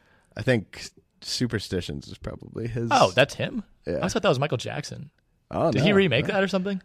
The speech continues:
Speaker 1: Nope, that's
Speaker 2: No.
Speaker 1: a, that's a
Speaker 2: Okay,
Speaker 1: s-,
Speaker 2: I love that song.
Speaker 1: yeah,
Speaker 2: It's a
Speaker 1: yeah.
Speaker 2: great, like, g-, great walking song. You still always listen to it walking
Speaker 1: <laughs> Great
Speaker 2: to class,
Speaker 1: great
Speaker 2: you know?
Speaker 1: walking to class song.
Speaker 2: Throw the sunglasses on,
Speaker 1: Yeah.
Speaker 2: nothing can stop
Speaker 1: Yeah.
Speaker 2: you.
Speaker 1: No, yeah.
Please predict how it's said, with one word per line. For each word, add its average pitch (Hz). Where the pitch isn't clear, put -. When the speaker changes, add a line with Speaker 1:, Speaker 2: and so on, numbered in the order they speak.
Speaker 1:
Nope, -
that's -
Speaker 2:
No. 139
Speaker 1:
a, -
that's -
a 156
Speaker 2:
Okay, -
Speaker 1:
s-, 95
Speaker 2:
I 127
love 139
that 123
song. -
Speaker 1:
yeah, -
Speaker 2:
It's 151
a 156
Speaker 1:
yeah. 135
Speaker 2:
great, 151
like, 127
g-, 143
great 170
walking 117
song. 107
You 113
still 135
always 117
listen 123
to 113
it 113
walking 120
Speaker 1:
<laughs> -
Great 117
Speaker 2:
to 131
class, 117
Speaker 1:
great 135
Speaker 2:
you 120
know? -
Speaker 1:
walking 131
to 104
class 101
song. -
Speaker 2:
Throw 135
the 127
sunglasses 123
on, 113
Speaker 1:
Yeah. 107
Speaker 2:
nothing 120
can 123
stop 117
Speaker 1:
Yeah. 117
Speaker 2:
you. 110
Speaker 1:
No, 127
yeah. 107